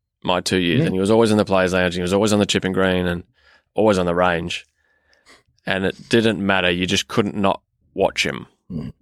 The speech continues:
Speaker 1: It didn't matter how into your practice you were. If Seve turned up, you were not practicing really anymore. You were going through the motions and watching,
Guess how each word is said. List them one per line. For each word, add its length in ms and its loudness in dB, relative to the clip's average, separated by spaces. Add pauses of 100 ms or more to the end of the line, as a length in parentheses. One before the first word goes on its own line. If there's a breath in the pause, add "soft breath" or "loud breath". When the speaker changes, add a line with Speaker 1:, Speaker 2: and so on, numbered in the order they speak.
Speaker 1:
It 320 -4
didn't 200 2
matter 220 4
how 180 2
into 320 0
your 180 4
practice 440 -2
you 100 0
were. 400 2
If 140 -4
Seve 280 2
turned 280 0
up, 180 0
you 240 -2
were 340 2
not 240 0
practicing 540 0
really 340 0
anymore. 440 -2
You 160 2
were 60 0
going 260 2
through 140 0
the 40 0
motions 420 0
and 140 2
watching, 460 -2